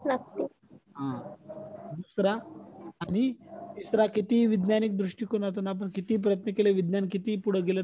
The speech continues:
Speaker 2: तरी त्या गोष्टी थांबू शकत नाही.
Speaker 1: नाही.
Speaker 2: तर असे कोणते कोणते जन्म, मृत्यू आणि जरावादी आहे की नाही? तर
Speaker 1: हम्म.
Speaker 2: मला कोणाला म्हातारं आवडते का?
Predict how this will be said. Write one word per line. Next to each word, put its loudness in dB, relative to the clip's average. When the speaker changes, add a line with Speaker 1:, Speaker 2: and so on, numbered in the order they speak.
Speaker 2:
तरी 2
त्या 0
गोष्टी -2
थांबू 0
शकत 2
नाही. 0
Speaker 1:
नाही. -2
Speaker 2:
तर 10
असे 6
कोणते 4
कोणते 4
जन्म, 6
मृत्यू 4
आणि 6
जरावादी 6
आहे 6
की 8
नाही? 4
तर 0
Speaker 1:
हम्म. 4
Speaker 2:
मला 4
कोणाला 10
म्हातारं 10
आवडते 12
का? 8